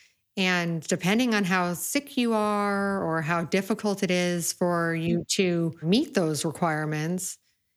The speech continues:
it, it can really prevent you from participating.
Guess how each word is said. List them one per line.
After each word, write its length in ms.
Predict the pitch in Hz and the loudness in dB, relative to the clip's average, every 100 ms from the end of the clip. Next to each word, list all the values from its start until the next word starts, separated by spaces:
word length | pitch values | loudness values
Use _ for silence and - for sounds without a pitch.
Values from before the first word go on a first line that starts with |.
| _ - | _ -2
it, 180 | 269 | 0
it 180 | 247 302 | 2 0
can 320 | 427 349 208 196 | 2 2 2 2
really 380 | 196 269 302 214 | 2 4 2 2
prevent 520 | 196 165 160 190 - | 2 0 0 0 2
you 260 | 160 147 135 | 0 0 -2
from 240 | 175 160 | -2 -2
participating. 880 | 160 175 - 165 170 156 151 147 | 0 0 0 0 0 0 -2 -2